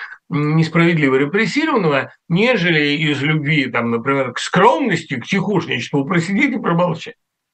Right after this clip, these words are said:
А я верю в то, что человек из низменных мотивов иногда способен совершить великие дела. Ну, собственно, помните, «Ты должен сделать добро из зла», учит нас Роберт П. Норин, потому что больше не из чего. Я так сам не думаю.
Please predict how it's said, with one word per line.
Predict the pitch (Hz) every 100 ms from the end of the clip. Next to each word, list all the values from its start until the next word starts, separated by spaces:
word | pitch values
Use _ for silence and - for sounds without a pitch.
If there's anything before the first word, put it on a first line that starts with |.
| _ _ _ _ _ _
А | - 127 127 131
я | 135 233
верю | 254 262 214 135 117 107
в |
то, | - 269
что | - 160
человек | - 147 151 180 208 165
из | 170 160
низменных | 190 180 120 123 117 -
мотивов | 139 151 160 269 262 175
иногда | 156 143 160 226
способен | - 160 127 175 185 214 - -
совершить | - 170 175 - 233 -
великие | 156 151 165 165
дела. | - 139 113
Ну, | 117 170
собственно, | 180 180 - 170 170
помните, | 196 226 190 - 117 95 - - -
«Ты |
должен | 170 180 - 170
сделать | 160 180 185 175
добро | 156 165 160 180 180
из | 175 160
зла», | 226 254
учит | 226 - -
нас | - 113
Роберт | 135 123 113 -
П. | 135
Норин, | 131 127 113 107 101
потому | 139 143 156
что | 165
больше | 165 175 185
не | 226 196 143
из |
чего. | - 110 95 - - -
Я | 123 226 262 254 -
так | 175 190 -
сам | - 180 185
не | 175 202
думаю. | 170 143 104 -